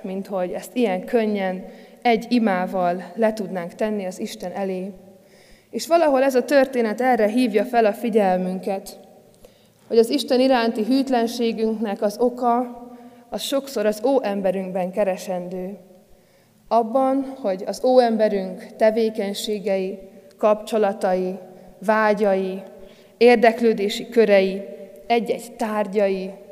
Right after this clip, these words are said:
visszakúsznak az életünkbe, és újra csábítássá válhatnak számunkra.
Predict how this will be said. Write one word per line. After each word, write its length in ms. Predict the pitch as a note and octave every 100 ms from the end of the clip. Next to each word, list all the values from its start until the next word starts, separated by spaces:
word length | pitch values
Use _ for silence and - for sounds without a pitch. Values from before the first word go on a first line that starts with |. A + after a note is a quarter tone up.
| - -
visszakúsznak 840 | - C#4 C4+ B3+ A#3+ A3+ G#3+ G3 F#3+
az 160 | F#3+
életünkbe, 840 | A#3 A#3 G#3+ G#3+ G3+ G3 F#3 F3+ F#3
és 180 | - G3 -
újra 560 | C#4+ A#3+ F3+ E3+ - -
csábítássá 840 | B3+ A3+ G3 F#3+ F3+ F3 - E3+
válhatnak 640 | F#3 G3+ F#3+ F3+ - F3 -
számunkra. 840 | - G#3+ G3 F3+ F3 F3 F3 F3+